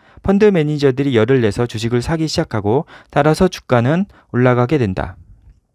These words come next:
경기 게임이 예측의 게임이라는 사실은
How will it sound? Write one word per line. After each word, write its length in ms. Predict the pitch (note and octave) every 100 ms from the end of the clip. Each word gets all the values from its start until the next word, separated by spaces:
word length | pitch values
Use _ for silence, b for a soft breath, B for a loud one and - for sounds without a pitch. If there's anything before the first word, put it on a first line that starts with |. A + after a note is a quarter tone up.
| _ B -
경기 380 | C#3+ E3+ G3+
게임이 420 | G#3 F#3 F3+ F#3 D#3+
예측의 400 | G#2+ - C#3 C#3+
게임이라는 520 | F3 F3 D#3 D3 D3
사실은 520 | D#3 C#3+ G#2 G#2+